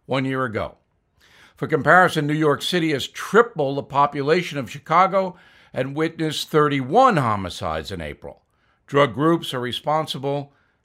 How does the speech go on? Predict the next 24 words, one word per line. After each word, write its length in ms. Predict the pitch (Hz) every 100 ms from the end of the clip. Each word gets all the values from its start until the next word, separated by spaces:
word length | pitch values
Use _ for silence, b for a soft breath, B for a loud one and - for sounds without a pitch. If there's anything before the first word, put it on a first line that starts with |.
| _
in 220 | - 123 113
the 60 |
Windy 320 | 104 98 82
City. 360 | 90 - 80 - _ _ _ _ -
At 120 | 143
least 180 | 160 -
three 160 | 165
members 340 | 165 165 160 135
of 80 | 147
the 60 |
president's 500 | 143 160 143 147 147
virus 460 | 110 147 151 147 -
task 360 | 151 147 143
force, 300 | - 165 170
including 480 | 143 113 151 147 143
Doctor 320 | 135 135 135
Anthony 400 | 131 131 110 123
Fauci, 600 | 113 165 175 175 185 180 - _
now 320 | - 135 143 147
under 160 | 139
quarantine 800 | 131 127 139 139 123 - 180 185
after 240 | 170 160 143
being 240 | 135 131
exposed. 840 | 127 - - 98 - - - -